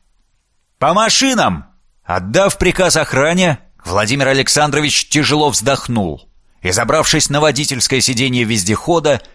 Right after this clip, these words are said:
завёл двигатель. Хлопнула задняя дверь, и рядом с клюющим носом Кириллом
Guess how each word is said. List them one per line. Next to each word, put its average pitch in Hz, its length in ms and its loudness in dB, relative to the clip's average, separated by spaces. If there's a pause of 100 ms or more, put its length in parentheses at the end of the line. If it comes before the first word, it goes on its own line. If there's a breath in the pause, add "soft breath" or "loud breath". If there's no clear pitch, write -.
(220 soft breath)
завёл 101 500 0
двигатель. 95 720 -4 (520)
Хлопнула 120 800 0
задняя 117 520 0
дверь, 92 480 -4 (480)
и 85 60 -4
рядом 131 460 0
с - 140 -2
клюющим 135 800 0
носом 131 380 0
Кириллом 113 540 0